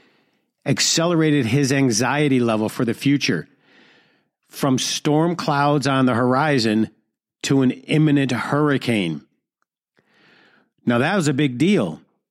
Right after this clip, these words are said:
for Goldman Sachs, or, I mean, sorry, Goldman Sachs would be next, but for Jamie Dimon to say that is important.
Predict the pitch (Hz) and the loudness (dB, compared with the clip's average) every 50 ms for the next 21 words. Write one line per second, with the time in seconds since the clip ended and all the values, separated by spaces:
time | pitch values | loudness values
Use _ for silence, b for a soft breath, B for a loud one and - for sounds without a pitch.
0 | _ _ _ _ _ _ _ _ - - 135 107 123 156 170 160 156 143 123 - | _ _ _ _ _ _ _ _ -6 -4 -2 0 0 0 2 2 2 0 0 0
1 | - 147 151 175 185 - - 135 139 131 120 120 120 131 123 113 - 139 120 113 | -2 -2 -2 -2 -4 -4 -4 -2 -2 0 0 0 2 2 0 0 0 0 -2 0
2 | 107 131 113 117 110 - - 120 117 - - 107 104 113 151 151 135 123 - - | 0 0 0 0 0 0 -2 -4 -2 -2 -2 0 0 0 0 0 -2 -4 -4 -4
3 | 139 123 - 131 120 107 135 151 170 170 160 139 110 - 127 113 139 156 165 185 | -4 -2 -2 -2 -2 0 0 0 2 2 0 0 0 -2 -2 -2 0 0 0 2
4 | 190 202 208 190 180 _ _ _ _ - - 139 131 - - 160 170 170 131 104 | 2 0 0 -2 -4 _ _ _ _ -6 -4 -2 -2 0 0 0 2 2 2 0
5 | 104 101 98 - - _ _ _ _ _ _ _ _ _ _ - - 139 117 127 | 0 -2 -4 -6 -10 _ _ _ _ _ _ _ _ _ _ -4 -2 0 2 2
6 | 123 117 131 143 135 101 90 90 - - | 2 0 0 0 0 -2 -4 -6 -10 -12